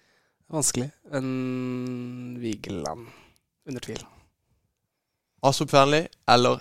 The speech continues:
Speaker 2: Henny Onsdag?
Speaker 1: Henny Onsdag.
Speaker 2: Henny Onsdag. Supert. Det gikk jo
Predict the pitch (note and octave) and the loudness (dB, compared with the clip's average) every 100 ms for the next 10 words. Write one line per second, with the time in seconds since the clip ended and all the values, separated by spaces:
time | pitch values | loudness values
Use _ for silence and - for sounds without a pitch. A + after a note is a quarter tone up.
0 | - - A#2 A2+ A2 - A2+ G2+ - - | -4 -4 -2 -2 -8 -12 -10 -8 -6 -8
1 | - B2 A2 A2 G2+ - - _ _ G2+ | -10 -10 -8 -8 -4 -4 -6 _ _ -4
2 | A2 G#2 - - - - _ _ _ _ | -4 -6 -8 -10 -14 -20 _ _ _ _
3 | _ _ _ _ _ _ _ _ _ _ | _ _ _ _ _ _ _ _ _ _
4 | - - - G#3 C#4+ C#3+ A#2 - - D3 | -2 0 0 0 2 2 2 0 -8 4
5 | E3+ D#3+ - D#3+ | 6 4 2 0